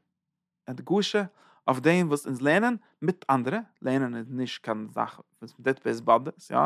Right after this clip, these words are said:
פילער בשום בית חולים, דארף איך געדענקען. פילער אין דער מאהר האט ער געלערנט מיט איינעם, מיט רבי אלעזר. אליין וואס ער נישט געקענט, וואס ער נישט קען זאגן. אליין איז נישט דא אזא זאך. דו, א-, א-, א שניים האבן מיר בני, אין בני, אקעי. נאך איינע, א חברה איז געשאפט, האט אים ליב.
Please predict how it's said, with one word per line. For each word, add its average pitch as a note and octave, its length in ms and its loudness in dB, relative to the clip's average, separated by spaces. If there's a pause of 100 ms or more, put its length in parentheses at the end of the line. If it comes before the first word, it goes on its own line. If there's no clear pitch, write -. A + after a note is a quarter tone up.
(260)
פילער F#3 220 4
בשום E3 240 -2
בית D3 140 6
חולים, C#3+ 180 -2
דארף B2 120 -12
איך B2+ 60 -18
געדענקען. C#3 280 -12 (220)
פילער F#3 160 8
אין D#3+ 80 6
דער C3+ 100 6
מאהר C3+ 280 10
האט - 140 -4
ער B2 60 -6
געלערנט B2+ 220 -6
מיט A#2+ 180 -12
איינעם, G#2+ 320 -16
מיט - 200 -20
רבי A#2 120 -10
אלעזר. B2 260 -6 (140)
אליין E3 220 4
וואס C#3+ 160 -10
ער C3+ 40 -4
נישט B2 120 -10
געקענט, B2 280 -10
וואס - 120 -20
ער - 80 -18
נישט - 180 -20
קען B2 160 -8
זאגן. A2 180 -12 (540)
אליין C#3+ 180 2
איז C#3 100 -6
נישט B2+ 120 -8
דא C3 80 4
אזא A#2 140 0
זאך. F#2+ 340 -12
דו, E3+ 260 8
א-, - 140 0
א-, C#3+ 420 -2
א - 20 2
שניים F#3+ 360 8
האבן E3 240 2
מיר F3+ 120 -2
בני, F3 220 -6 (100)
אין D#3+ 120 -6
בני, E3 200 -6
אקעי. C3+ 220 0 (400)
נאך D3 240 8
איינע, C#3 360 6
א - 20 -12
חברה B2 260 0
איז D3+ 160 2
געשאפט, - 420 -12 (100)
האט C3 200 4
אים B2 120 -4
ליב. A#2+ 200 -8